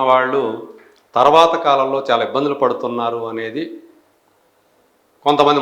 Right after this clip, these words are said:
మనోవైజ్ఞానికవేత్తలు చెప్పేటువంటి మాట. కొంతమంది ముందు ప్రేమ లేకపోయినా కానీ ఆ భర్త నడుచుకునేటువంటి విధానం, అతను ప్రవర్తించే తీరుతో అతని మీద ప్రేమ కలగటం భార్యకి,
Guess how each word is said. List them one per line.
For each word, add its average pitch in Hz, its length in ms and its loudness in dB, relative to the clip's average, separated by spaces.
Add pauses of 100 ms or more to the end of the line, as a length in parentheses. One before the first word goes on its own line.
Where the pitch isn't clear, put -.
మనోవైజ్ఞానికవేత్తలు 135 1120 2
చెప్పేటువంటి 104 560 -8 (140)
మాట. 95 160 -12 (680)
కొంతమంది 175 520 2 (600)
ముందు 160 180 -2 (100)
ప్రేమ 147 220 6 (140)
లేకపోయినా 135 500 0 (100)
కానీ 131 180 -8 (880)
ఆ 113 60 -4 (120)
భర్త 131 240 4 (100)
నడుచుకునేటువంటి 139 800 -2
విధానం, 135 400 2 (560)
అతను 123 260 -2
ప్రవర్తించే 135 480 2 (100)
తీరుతో 120 300 -6 (440)
అతని 156 340 0
మీద 165 140 2 (140)
ప్రేమ 139 200 2 (160)
కలగటం 120 380 -2 (720)
భార్యకి, 113 400 -2